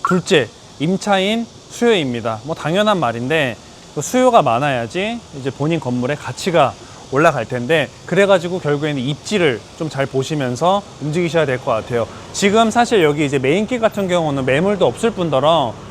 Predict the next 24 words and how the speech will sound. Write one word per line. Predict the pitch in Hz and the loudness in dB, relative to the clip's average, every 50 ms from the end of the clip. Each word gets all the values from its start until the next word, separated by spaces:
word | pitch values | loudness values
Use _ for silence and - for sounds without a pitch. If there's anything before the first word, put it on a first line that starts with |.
| - - | -12 -4
이렇게 | 147 151 143 - - | -2 -2 0 4 4
약간 | 170 139 - 165 165 | 4 4 4 2 -2
사이길, | 160 - - 277 302 269 - - 220 185 | 0 2 4 4 4 4 2 4 4 4
사이길 | - 208 254 269 - - - 220 180 160 131 - - - - - - | 4 2 2 2 2 0 2 4 4 4 4 2 -4 -12 -14 -8 0
쪽으로 | - 214 196 214 208 180 | 2 2 4 6 4 4
이제 | 156 131 147 131 | 4 2 0 -2
투자를 | - - 233 277 262 247 226 | -2 0 4 4 6 6 6
하시는 | 233 233 - 269 254 254 233 | 4 2 0 -2 -4 0 2
것 | 185 | 0
같은데 | 143 - - 151 156 165 139 | 0 0 -2 -2 -2 -2 0
그 | 135 147 | 0 -4
사이길도, | - - - 269 294 - - 233 175 151 139 170 190 226 247 262 - - - - - - - - | -2 0 0 0 0 0 0 0 0 2 2 4 4 4 4 2 0 -6 -14 -18 -18 -18 -6 0
네, | 151 139 131 | 0 0 0
충분히 | 131 - 254 285 254 294 277 214 160 | 0 -2 -2 0 0 2 2 0 2
이제 | 139 156 | 0 0
매력적인 | 135 135 131 156 160 - - 170 160 160 - | 2 2 2 2 0 0 -2 -4 -4 -4 -6
투자처가 | - 214 254 240 233 226 220 214 202 190 - - - - - - - 233 226 220 196 | -4 2 4 6 8 8 8 6 6 4 2 -2 -10 -18 -18 -6 -2 0 2 2 2
될 | 143 131 131 | 2 2 -2
수가 | 131 - 185 180 156 | -2 -2 0 0 0
있으니까, | 127 117 - 131 123 120 - - 175 170 | 0 0 -2 -6 -6 -4 0 0 2 2
근데 | 143 139 139 151 | 2 0 -2 -2
그 | 143 - 143 143 | -2 -2 -6 -6
투자하실 | - - 214 214 233 233 233 208 - 175 156 - | -6 -10 -4 0 4 4 4 4 2 -2 -6 -4
때는, | 147 135 135 156 185 220 220 214 | -4 -4 -2 0 0 0 0 -2